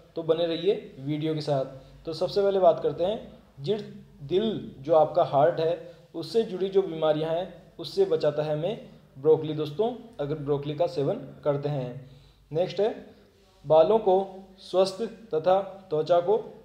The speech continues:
जवान रखने में भी सहायक है दोस्तों। Next है, cancer होने की आशंका को कम करता है दोस्तों, broccoli दोस्तों। Next है, अवसाद के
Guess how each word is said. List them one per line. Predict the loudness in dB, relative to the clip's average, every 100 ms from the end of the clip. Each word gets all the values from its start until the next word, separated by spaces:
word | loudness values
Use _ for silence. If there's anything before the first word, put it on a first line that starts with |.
| -8 0
जवान | 2 2 0
रखने | -4 -4
में | -6 -6 -6
भी | -8 -10 -16 -20 _
सहायक | -8 -4 0 0 0
है |
दोस्तों। | -4 -4 -4 -4 -4 -8 -16 -20 -18 -6
Next | -2 -2 0
है, | -2 -4 -18 -20 -20 -4
cancer | -2 0 4 4
होने | 6 0 -2
की | -4 -8 -10 -16 -20 _ -2
आशंका | 0 -2 0 0
को | 4 2 2 -8 -20 -4
कम | 0 2
करता | 2 2 2
है | 0
दोस्तों, | -2 -2 -2 -2 -12 -4
broccoli | 4 4 4 -4
दोस्तों। | -6 -4 -4 -4 -4 -10 -16 -20 -20 _ -4
Next | -4 0
है, | -2 -2 -10 -20 _ _ 2
अवसाद | 2 6 6 6 4
के | 0